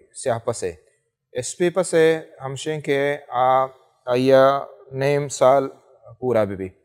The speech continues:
नेम साल पूरा भी, गो के दो साल पूरा भी, होशतरे पाँच साल पूरा भी, ये उम्र, आ, कुर्बानी वास्ता ज़रूरी हैं, चदा कस्तरें, कस्तरें दलवत, आ, कुशक जायज़ नहीं। तो चदा च मालूम भी कि कुर्बानी एक इबादत है,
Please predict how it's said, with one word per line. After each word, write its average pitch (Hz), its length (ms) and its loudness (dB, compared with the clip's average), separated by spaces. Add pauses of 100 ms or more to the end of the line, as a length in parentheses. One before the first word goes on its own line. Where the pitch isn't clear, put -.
(200)
नेम 123 180 -10
साल 113 200 -2
पूरा 101 260 -4
भी, 90 120 -18 (960)
गो 151 220 2
के 180 180 4 (520)
दो 139 200 0
साल 147 280 6
पूरा 117 260 0
भी, 104 140 -8
होशतरे 156 560 0
पाँच 127 220 -4
साल 143 400 0
पूरा 113 220 -2
भी, 98 160 -6 (120)
ये 147 160 -2
उम्र, 143 280 -4
आ, 139 960 -4
कुर्बानी 127 520 -2
वास्ता 117 440 -2
ज़रूरी 127 400 -2
हैं, 87 200 -12 (140)
चदा 135 200 -6
कस्तरें, 127 680 -6 (120)
कस्तरें 117 340 -14
दलवत, 120 380 -2 (460)
आ, 117 360 0 (200)
कुशक 117 380 -6 (120)
जायज़ 110 400 -2
नहीं। 95 140 -14
तो - 140 -20
चदा 151 200 -4
च 165 140 -10
मालूम 120 320 -2
भी 165 180 -2
कि 143 140 -10
कुर्बानी 127 500 -6
एक 160 140 -10
इबादत 143 440 0
है, 117 120 -6